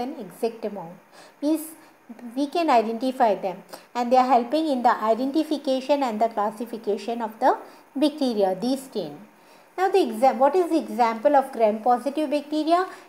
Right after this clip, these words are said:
Gram positive bacteria is Bacillus, Streptococcus, and gram negative bacteria is Salmonella, Pseudomonas, et cetera. But when we are doing this experiment, then the, sometimes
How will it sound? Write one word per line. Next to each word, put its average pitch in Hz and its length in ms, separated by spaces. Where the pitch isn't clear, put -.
Gram 294 320
positive 320 500
bacteria 247 480
is 214 160
Bacillus, 285 760
Streptococcus, 269 960
and 208 260
gram 247 360
negative 320 420
bacteria 262 540
is 214 140
Salmonella, 269 920
Pseudomonas, 240 720
et 214 160
cetera. - 480
But 349 300
when 277 300
we 415 140
are - 20
doing 349 260
this 302 200
experiment, 233 920
then 247 380
the, 269 280
sometimes 302 680